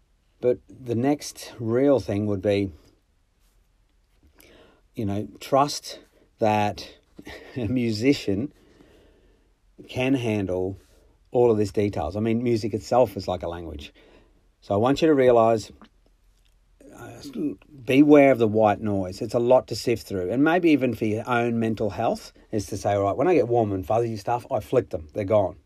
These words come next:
Right? People that's gonna give us strong foundation, strong scaffold, because these are just positions to allow you to join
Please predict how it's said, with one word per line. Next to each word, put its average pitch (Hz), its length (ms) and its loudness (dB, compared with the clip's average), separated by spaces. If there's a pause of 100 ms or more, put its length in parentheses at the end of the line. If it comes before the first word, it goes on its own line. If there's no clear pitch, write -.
(640)
Right? 113 200 -4
People 143 280 0
that's 110 180 0
gonna 107 160 -2
give 107 220 -6
us 104 200 -8 (720)
strong 120 640 -2
foundation, 107 680 -2
strong 117 520 -2
scaffold, 104 680 -4 (580)
because 113 460 -2 (460)
these 123 180 2
are 113 60 0
just 139 440 2 (180)
positions 117 720 -4
to 113 160 0
allow 110 220 4
you 113 180 0
to 104 120 -4
join 104 480 -4